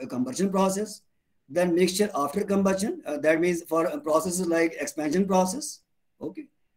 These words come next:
Uh, and, you know, with the corresponding, uh, thermodynamic, um, uh, properties, basically their values, you know, their values, which can be, uh, very close to the actual values, and they help us to understand the, you know, um, um, working of engines,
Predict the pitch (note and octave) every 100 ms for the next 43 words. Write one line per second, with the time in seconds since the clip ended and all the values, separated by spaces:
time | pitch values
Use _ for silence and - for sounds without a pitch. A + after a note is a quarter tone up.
0 | _ - E3+ E3 F3+ F3 E3+ D#3 - E3+
1 | F#3 F3 F3+ F3+ F#3 F#3 F#3 F#3 E3 E3
2 | D#3+ D#3+ E3 E3+ F3 E3+ D3+ C#3+ C3+ B2
3 | C#3 D3+ F#3 G3 - - B2+ D3+ E3 F#3
4 | F#3 F#3 D3+ C#3 G3 G3 A2 - - -
5 | A2 A2 D#3 C#3 C3 C3+ D#4+ _ _ _
6 | _ D3 D3+ F3 F3+ F3+ F3+ F3+ D3+ D3
7 | D3 E3 F#3+ F#3+ F3+ A3+ G#3+ F#3+ D#3 D#3
8 | C3+ A2 G2 C3 - _ _ _ _ D#3
9 | F3 F3+ D3 F3+ D3+ D#3 A#3 A3+ A3 F3+
10 | E3 E3+ F3+ F3 E3 D#3+ C#3+ C#3 C4+ _
11 | _ - C#3+ D3+ C#3 C3 C3+ G3 A3+ A3+
12 | G#3 - G#2 -